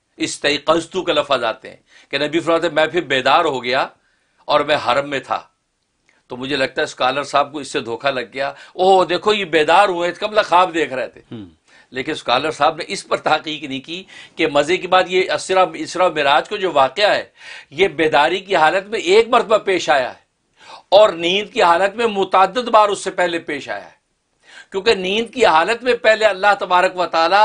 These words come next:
Speaker 1: आलम बाला के साथ आपकी तबीयत को मुना-,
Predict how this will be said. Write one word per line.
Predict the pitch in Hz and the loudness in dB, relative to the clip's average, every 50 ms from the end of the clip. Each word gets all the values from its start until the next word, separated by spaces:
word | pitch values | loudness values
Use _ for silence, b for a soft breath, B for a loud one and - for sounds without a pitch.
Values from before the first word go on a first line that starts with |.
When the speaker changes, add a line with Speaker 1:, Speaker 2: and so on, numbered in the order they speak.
| 220 214 B B B B B - | 4 0 B B B B B 4
Speaker 1:
आलम | 156 170 185 196 208 202 226 220 | 4 6 6 4 2 0 -2 -2
बाला | 180 156 165 160 165 175 226 262 | 2 4 4 4 6 6 6 4
के | 247 - 247 226 | 4 4 0 0
साथ | - 208 214 214 196 - | 2 4 2 2 4 4
आपकी | 170 180 180 185 - - 202 196 | 4 4 4 4 2 -4 -12 -12
तबीयत | 160 - - 180 160 160 185 190 185 | -8 -2 -2 -2 -2 0 -4 -4 -2
को | - 208 202 | -2 -4 -4
मुना-, | 185 170 165 165 160 165 151 | -4 -2 -4 -2 -2 -2 -4